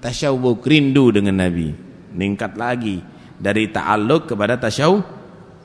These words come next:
tasyawuk. Akhirnya ibadah juga dia tasyawuk, rindu.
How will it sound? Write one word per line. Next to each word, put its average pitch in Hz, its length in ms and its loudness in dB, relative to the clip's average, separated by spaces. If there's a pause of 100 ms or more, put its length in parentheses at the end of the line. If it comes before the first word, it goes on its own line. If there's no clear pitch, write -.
(220)
tasyawuk. 90 560 0 (1400)
Akhirnya 214 640 4 (4000)
ibadah 208 760 6
juga 185 320 4
dia 202 160 4
tasyawuk, 269 560 2
rindu. 226 400 4